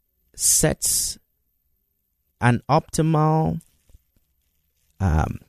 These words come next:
an optimal point for us to reach, or, or perfection or maturity, and we don't get there, that is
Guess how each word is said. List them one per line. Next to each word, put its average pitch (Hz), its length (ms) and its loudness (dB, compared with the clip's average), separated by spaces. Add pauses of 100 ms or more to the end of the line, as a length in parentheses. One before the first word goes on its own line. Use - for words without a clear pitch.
(360)
an 110 180 0
optimal 160 600 0
point 139 380 -2
for 104 200 0
us 69 280 -2
to 107 160 0
reach, - 560 0
or, 101 340 2 (460)
or 101 200 6
perfection - 800 -2
or 101 160 0
maturity, 101 880 0
and 101 200 2
we 107 80 2
don't 120 260 0
get 110 220 -4 (100)
there, - 300 -2 (680)
that 104 440 -2 (100)
is 101 800 -2